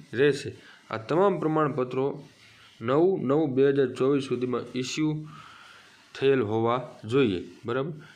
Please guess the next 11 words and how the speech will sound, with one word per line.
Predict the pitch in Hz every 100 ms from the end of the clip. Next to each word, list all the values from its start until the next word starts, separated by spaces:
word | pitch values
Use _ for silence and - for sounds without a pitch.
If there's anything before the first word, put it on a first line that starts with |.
| -
તમે | 139 151
મિત્રો | 156 151
જોઈ | 143 156 151
શકો | 147 135
છો | 131 135 - - _
કે | 127
આ | 139 135
પી | 143
ડી | 143 143
એફની | 139 135
અંદર | 131 135 139 139